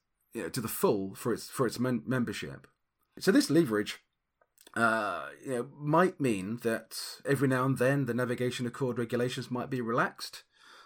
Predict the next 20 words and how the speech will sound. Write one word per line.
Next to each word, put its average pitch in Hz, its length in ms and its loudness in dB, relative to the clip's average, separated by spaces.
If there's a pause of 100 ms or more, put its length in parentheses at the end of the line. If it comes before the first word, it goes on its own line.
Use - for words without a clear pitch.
for - 160 -10
Free 143 240 2
League 135 220 2
unionists. 143 720 0 (380)
Um, 110 320 0
maybe 127 340 4
a, 113 200 2
you 104 160 -6
know, 85 100 -4
a - 40 -10
penalty 135 380 -2
fee 131 280 0
missed 120 260 -2
here 139 240 0
or 113 140 -2
a 110 60 -2
blind 117 360 0
eye 117 140 0
turned 117 360 2
there 110 360 -2